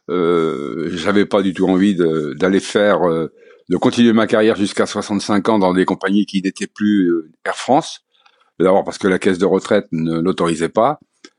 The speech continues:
Et puis, euh, puis j'avais pas envie de faire ça.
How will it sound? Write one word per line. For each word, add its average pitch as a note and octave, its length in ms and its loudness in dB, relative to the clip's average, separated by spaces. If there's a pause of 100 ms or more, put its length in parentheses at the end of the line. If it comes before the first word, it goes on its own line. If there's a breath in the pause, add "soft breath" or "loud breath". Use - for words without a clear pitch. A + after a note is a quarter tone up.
(200 loud breath)
Et - 100 -2
puis, G2 380 2
euh, E2 560 0
puis E2 100 -10
j'avais F#2 180 2
pas G#2 120 0
envie G2 160 2
de - 60 -12
faire G2 140 0
ça. B2 280 2